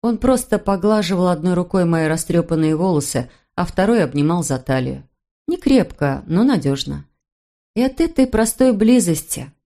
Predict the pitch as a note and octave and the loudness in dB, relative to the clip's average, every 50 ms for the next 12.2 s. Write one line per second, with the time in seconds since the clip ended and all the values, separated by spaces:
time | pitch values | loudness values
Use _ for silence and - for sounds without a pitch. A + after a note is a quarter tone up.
0 | _ - F3 - G3+ G3 - G#3 G#3 - B3 B3 A#3+ A3 A3 G#3+ F#3+ F3 G3+ G3+ | _ -10 -4 -2 -2 0 0 -2 0 2 2 4 4 4 4 4 2 2 0 0
1 | - - F#3 F#3+ - - - F3+ F#3+ F#3+ F3 E3+ D#3+ - - - D#3 D3+ - - | 0 0 -2 -2 -2 0 0 0 2 2 2 0 -2 -2 -2 -2 -2 -2 0 0
2 | D#3 D#3 D#3 D#3 E3+ F#3+ G3 F3+ E3 D3+ D3 - - D#3 C#3 D3+ D3+ D3+ D3+ D#3 | 2 2 4 2 2 2 2 2 0 0 -2 -2 -2 -2 0 0 2 2 0 0
3 | D#3 - - A3 G3 F3 D#3 D3 D3 D3 - - D#3 E3+ D#3+ C#3 D3 C3 D3 D3 | 0 0 0 0 2 2 2 2 0 0 -2 -2 -2 -2 0 0 0 0 0 -2
4 | D3 - A3 A3+ A3+ - - B2+ B2 B2 - - _ _ _ _ _ _ _ _ | -2 0 -2 -2 -2 -2 -4 -6 -6 -6 -8 -14 _ _ _ _ _ _ _ _
5 | _ _ - - C4 F#4 F#4 A#3 - A#2+ - - - D#3 D#3 D3+ C#3+ - - C#3+ | _ _ -8 -4 -2 0 0 0 -2 -4 -4 -4 -2 -2 0 0 -2 -4 -8 -12
6 | C#3 C3+ - - - C#3+ C#3 - C#3+ - B2 B2+ C#3+ C#3+ C3+ C3+ G3 - _ _ | -10 -8 -8 -8 -8 -8 -8 -6 -4 -4 -2 0 -2 -2 -2 -4 -8 -12 _ _
7 | _ _ _ _ _ _ _ _ _ _ - A3 B3 A#3 G#3 A#3 A3+ A3+ G3 E3+ | _ _ _ _ _ _ _ _ _ _ 0 0 2 2 2 2 2 4 2 2
8 | E3 E3+ F3 F3 F3 F3 E3 D#3 D3+ D#3 C#3 B2 - - D3+ E3 E3+ D3 - - | 2 2 2 0 0 -2 -2 -2 -4 -4 -4 -4 -2 0 0 2 2 0 -4 -8
9 | _ _ _ _ _ _ _ _ _ _ _ _ - A#3+ C4 C4 A3+ - - - | _ _ _ _ _ _ _ _ _ _ _ _ -2 0 0 0 0 -2 0 0
10 | A3+ G#3+ - - A3+ A#3+ B3 A#3+ E3+ F3 F3 E3+ - - A3+ A3+ G3 F3+ E3+ D#3 | 0 0 2 2 4 4 4 4 2 2 0 0 2 0 0 2 2 0 0 2
11 | D#3 D#3 E3 E3+ E3+ F3+ F3+ E3+ D#3 D3+ - - D#3 C#3 D#3 D3+ D3+ D#3 D#3 F#3 | 2 2 2 0 0 2 2 2 0 -2 -2 -2 -2 0 2 2 0 0 0 0
12 | F#3+ F3+ D#3+ D#3+ | 0 0 -2 -6